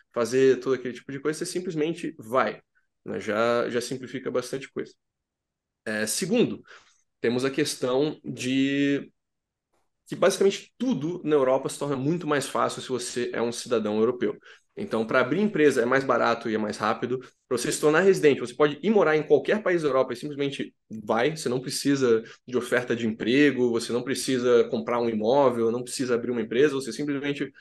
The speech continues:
mostra que tem algumas economias pra se manter, você tem algum seguro de saúde válido e aí você pode se registrar como residente no país. Então, ter uma cidadania europeia já te dá acesso a morar em vinte e sete países assim,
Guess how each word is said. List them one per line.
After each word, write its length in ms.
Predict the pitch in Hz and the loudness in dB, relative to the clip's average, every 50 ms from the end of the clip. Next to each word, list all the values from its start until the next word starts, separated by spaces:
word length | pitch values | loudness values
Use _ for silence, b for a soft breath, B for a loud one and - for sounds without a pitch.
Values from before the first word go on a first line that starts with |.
| b b b | b b b
mostra 240 | 147 170 165 165 156 | 2 2 2 0 -2
que 60 | - | 2
tem 100 | 160 151 | 4 4
algumas 320 | 147 143 156 180 190 170 | 4 4 4 2 2 2
economias 400 | 170 - 156 147 143 143 139 139 | 0 -2 0 0 0 0 -2 -2
pra 120 | - - 131 | -4 -6 -6
se 140 | - - | -4 -2
manter, 500 | 135 131 131 127 - - 135 151 180 185 - B B B B _ - | -2 -2 -2 -2 -4 -4 -2 -2 -4 -4 -8 B B B B _ -8
você 220 | 127 120 123 127 | -6 -6 -2 0
tem 80 | 135 139 | 2 2
algum 160 | 143 147 151 | 4 2 2
seguro 320 | - - 131 135 143 143 | -2 -4 -4 -2 0 0
de 60 | 143 - | 0 2
saúde 280 | - 127 131 131 131 | 2 2 2 2 0
válido 440 | 117 117 113 117 127 143 147 143 143 | 0 2 2 4 4 4 4 4 4
e 40 | 135 | 4
aí 80 | 135 | 2
você 120 | 131 - - | 2 -2 -2
pode 200 | - 135 127 127 | 0 0 0 2
se 100 | - 131 | 2 2
registrar 360 | 131 127 120 - - 120 117 | 2 0 -2 -2 -2 -2 -2
como 160 | - 120 117 | -2 -4 -4
residente 460 | 117 131 120 120 113 113 107 110 - | -4 -4 -2 -2 -2 -2 -2 -4 -4
no 80 | 123 113 | -6 -2
país. 420 | - 143 120 107 98 107 - - _ b b b b _ | 0 2 2 2 0 -4 -10 -14 _ b b b b _
Então, 400 | - 131 120 131 135 131 - - _ | 2 4 4 4 4 2 0 -4 _
ter 60 | - | 2
uma 120 | 165 202 220 | 4 6 6
cidadania 280 | 220 208 185 170 170 | 6 6 4 6 4
europeia 500 | 170 165 147 139 - 127 147 151 139 156 | 4 4 4 4 4 6 6 6 6 6
já 120 | 151 151 147 | 4 4 2
te 100 | - 147 | -2 -2
dá 140 | 143 139 135 | -2 -2 -2
acesso 380 | 135 - - 135 135 - - 131 | -2 0 0 0 0 0 0 0
a 20 | |
morar 480 | 135 165 190 165 151 147 156 170 185 - | 4 4 6 6 6 4 4 2 -2 -4
em 320 | - 139 151 160 160 - | -2 -2 0 0 -2 -2
vinte 160 | 117 143 175 170 | -2 -4 -2 0
e 40 | |
sete 240 | - - 151 151 - | 2 2 2 2 2
países 640 | - 139 123 120 135 131 135 135 139 135 - - - _ _ _ _ _ _ _ _ _ _ _ _ - | 2 2 2 2 0 -2 -2 -2 -4 -4 -8 -12 -16 _ _ _ _ _ _ _ _ _ _ _ _ -2
assim, 340 | 113 120 - - - 110 | -2 -2 -2 -2 -4 -4